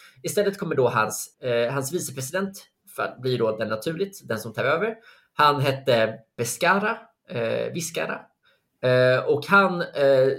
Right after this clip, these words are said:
driver landet i två år. Ha-, det här var en independent, så han hade liksom ingen partibakgrund sen innan, utan hade plockats in av Kaczynski i valrörelsen. Och var liksom en ganska torr och tråkig person som jag tror att liksom, om det är någon man läser i ett ganska gott ljus, så är ändå den här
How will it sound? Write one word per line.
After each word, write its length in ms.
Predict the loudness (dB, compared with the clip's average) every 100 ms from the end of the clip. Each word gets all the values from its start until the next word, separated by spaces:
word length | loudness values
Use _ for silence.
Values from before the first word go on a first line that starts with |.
| -2
driver 380 | -2 -2 0 0
landet 360 | 0 -2 -4 -6
i 180 | -8 -8
två 260 | -6 -4
år. 80 | -4
Ha-, 240 | -4 -4
det 60 | -2
här 180 | 0 2
var 140 | 2
en 80 | 0
independent, 640 | -2 -4 -2 -4 -6 -8
så 80 | -4
han 100 | -2
hade 120 | -2
liksom 180 | -4 -6
ingen 180 | -8 -8
partibakgrund 720 | -10 -8 -6 -4 -4 -6 -8
sen 120 | -6 -6
innan, 400 | -6 -8 -10 -10
utan 240 | -10 -8
hade 140 | -8
plockats 340 | -6 -6 -6 -6
in 160 | -6
av 40 | -6
Kaczynski 500 | -8 -12 -12 -10 -10
i 520 | -10 -8 -8 -8 -10 -6
valrörelsen. 480 | -2 0 0 -2 -6 -8 -20 -4
Och 240 | 2 2 4
var 80 | 2
liksom 160 | 2 0
en 60 |
ganska 220 | 0 0
torr 240 | 0 0 -2
och 100 | -2
tråkig 280 | -2 0 0
person 240 | -2 -2
som 100 | -2
jag 100 | -2
tror 140 | 2
att 100 | 0
liksom, 280 | 0 -6 -8 -10 -18 _
om 100 | -4
det 60 |
är 100 | -2
någon 400 | 0 0 0 -2
man 220 | -2 -2 0
läser 380 | 2 2 0
i 20 | -6
ett 60 |
ganska 200 | -6 -6 -6
gott 260 | -6 -8 -12 -12
ljus, 480 | -12 -10 -10 -10 -10
så 140 | -8 -2
är 260 | 0 2
ändå 340 | 0 -2 -2 -4
den 180 | -2 -2
här 260 | -2 -4